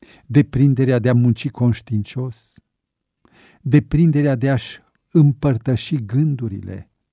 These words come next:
și simțămintele. Mai ales pentru aceste necunoscute care îl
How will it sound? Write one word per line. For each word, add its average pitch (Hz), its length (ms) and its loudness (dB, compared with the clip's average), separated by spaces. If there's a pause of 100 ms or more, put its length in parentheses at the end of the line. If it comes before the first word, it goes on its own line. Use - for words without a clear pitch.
și - 200 -10
simțămintele. 113 1120 -6 (2250)
Mai 120 300 2
ales 135 300 -4
pentru 131 300 -4
aceste 120 600 -6 (1080)
necunoscute 139 920 -2
care 120 300 -6
îl 113 180 -6